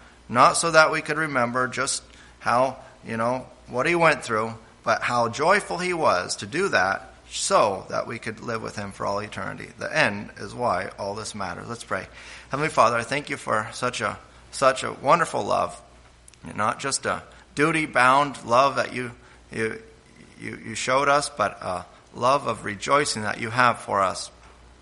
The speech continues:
Um, and I, I, it's just so special, something I just can't even imagine why you would do that for us, but we're so, so, feel so special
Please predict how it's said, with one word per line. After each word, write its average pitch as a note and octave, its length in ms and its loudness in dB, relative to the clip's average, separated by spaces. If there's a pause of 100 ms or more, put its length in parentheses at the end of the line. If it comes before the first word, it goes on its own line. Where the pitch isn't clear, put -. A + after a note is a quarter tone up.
(380)
Um, F2+ 300 -10 (580)
and G#2 220 -2
I, G2 300 -2
I, A2 60 -8
it's A#2 180 -10
just A2+ 160 -6
so C3+ 160 0
special, B2 540 2
something B2 360 -2
I A2+ 160 -4 (400)
just A2+ 220 -10
can't B2+ 280 -4
even A2+ 220 -6
imagine A2+ 540 0
why A2+ 180 2
you B2+ 140 -2
would A#2+ 160 -8
do D3 140 -2
that - 260 -2
for F#2+ 220 0
us, G2+ 280 -4
but - 180 -6 (220)
we're - 80 -10
so, A#2+ 300 -4 (480)
so, B2 300 -2 (220)
feel B2+ 200 -2
so C#3 180 4
special C#3+ 640 2